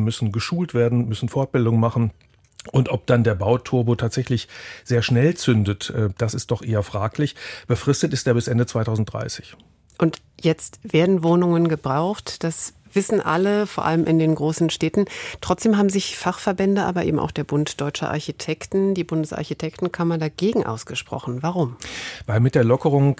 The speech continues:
Speaker 1: äh, dieser gesetzlichen Vorgaben eben nicht nur möglich wird, was man braucht, also Wohnungen für viele Menschen, sondern eben auch, was man gar nicht will, nämlich dass die Wohnungen in den Vororten, zum Beispiel in Einfamilienhaussiedlungen, entstehen,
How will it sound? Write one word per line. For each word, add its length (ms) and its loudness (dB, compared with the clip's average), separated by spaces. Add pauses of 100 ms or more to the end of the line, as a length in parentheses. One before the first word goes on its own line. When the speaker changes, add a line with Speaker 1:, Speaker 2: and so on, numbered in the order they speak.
Speaker 1:
äh, 180 2
dieser 220 2
gesetzlichen 520 -2
Vorgaben 560 2
eben 200 4
nicht 200 2
nur 120 6
möglich 460 4
wird, 160 0
was 160 -2
man 180 2
braucht, 500 -2
also 320 0
Wohnungen 580 2
für 160 -4
viele 220 0
Menschen, 480 2 (420)
sondern 280 4
eben 220 2
auch, 260 0
was 160 0
man 160 4
gar 180 2
nicht 200 0
will, 420 2
nämlich 300 2
dass 160 -2
die 140 0
Wohnungen 400 4
in 200 2
den 140 4
Vororten, 480 2
zum 140 0
Beispiel 240 2
in 80 2
Einfamilienhaussiedlungen, 2000 0
entstehen, 640 0